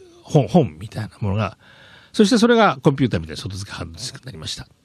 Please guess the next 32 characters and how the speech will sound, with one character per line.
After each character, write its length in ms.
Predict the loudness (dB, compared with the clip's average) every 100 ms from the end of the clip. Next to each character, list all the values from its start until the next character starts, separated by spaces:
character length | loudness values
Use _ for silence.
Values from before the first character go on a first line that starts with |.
| -2
て 100 | 2
い 140 | 4
う。 160 | 2 0 _ -20 -4
で、 180 | 0 0 _ 2
脳、 380 | 4 6 4
脳 320 | 4 6 6 4
が 160 | 2
使 280 | 0 2 4
う、 120 | 4 2
要 100 | 2
す 60 |
る 40 | 2
に 40 |
記 160 | 4 4
憶 360 | 4 0 0
装 200 | 2 4
置 260 | 4 0 -2
と 120 | -2
し 80 | 2
て 100 | 0
の 60 |
脳 180 | 2 0
っ 40 | 0 _ _
て 80 | -8
い 40 |
う 20 |
こ 80 | -6
と 120 | -8
は、 40 | -10 -8
あ 80 | -4
の、 220 | -2 -2 -6 -18 -20 -20 _ _ -20 -20 -14 -8
し-、 220 | -4 -2